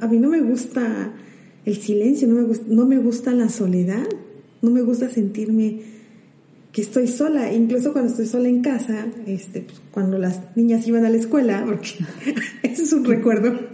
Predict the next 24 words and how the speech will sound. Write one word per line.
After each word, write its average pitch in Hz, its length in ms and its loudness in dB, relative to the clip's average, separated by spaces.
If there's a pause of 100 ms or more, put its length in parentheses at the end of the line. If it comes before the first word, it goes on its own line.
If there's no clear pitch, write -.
(280)
<laughs> - 440 -4
que - 100 2
iban 285 280 4
a 254 60 4
la 226 80 4
escuela, 226 400 2
¿no? 220 220 0 (340)
Hoy 233 240 2
en 220 80 2
día 208 200 0
toman 196 300 0 (320)
las 196 300 -2
clases 214 340 -2
en 202 200 -2
casa, 269 320 -2
¿no? 208 180 -2 (760)
Pero 262 180 2
cuando 240 180 0
estaba 277 240 -2
sola 294 200 -2
en 233 60 2
casa, 240 400 -6 (2000)
llegaba 240 720 0
y 208 840 -2